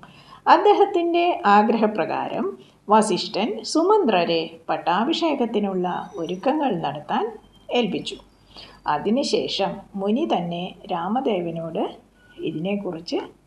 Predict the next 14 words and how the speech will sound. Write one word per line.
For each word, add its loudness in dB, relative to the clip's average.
സൂചിപ്പിക്കുകയും 2
ചെയ്തു. 4
അങ്ങനെ 2
ശ്രീരാമ 0
പട്ടയം-, 2
പട്ടാഭിഷേകത്തിനുള്ള 0
ഒരുക്കങ്ങളൊക്കെ -4
തുടങ്ങി. 0
ഇത് 10
ദേവലോകത്ത് 6
ചർച്ചാ 2
വിഷയമായി. -6
പട്ടാഭിഷേകം 0
മുടക്കണം, -8